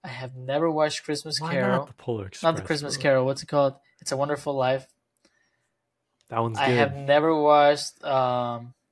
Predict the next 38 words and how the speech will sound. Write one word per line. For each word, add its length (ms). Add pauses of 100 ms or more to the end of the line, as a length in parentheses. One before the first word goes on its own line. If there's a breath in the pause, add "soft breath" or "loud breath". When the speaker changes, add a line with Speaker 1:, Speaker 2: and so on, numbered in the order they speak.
(380)
Speaker 1:
let 100
me 80
think. 380 (1040 soft breath)
There's 120
so 200
many 160
Christmas 420
movies 260
I 80
haven't 200
watched. 320 (640)
What's 200
the 140
one 240
with 80
the 80
kid 180
with 120
the 80
glasses? 580 (1300)
Speaker 2:
Home 340
Alone? 600
Speaker 1:
No, 280
no, 180
the 80
kid 220
with 120
the 60
glasses. 760 (560)
Speaker 2:
Oh, 220
sorry. 380
He 80
doesn't 200
wear 120
glasses 480
in 80
Home 160
Alone. 280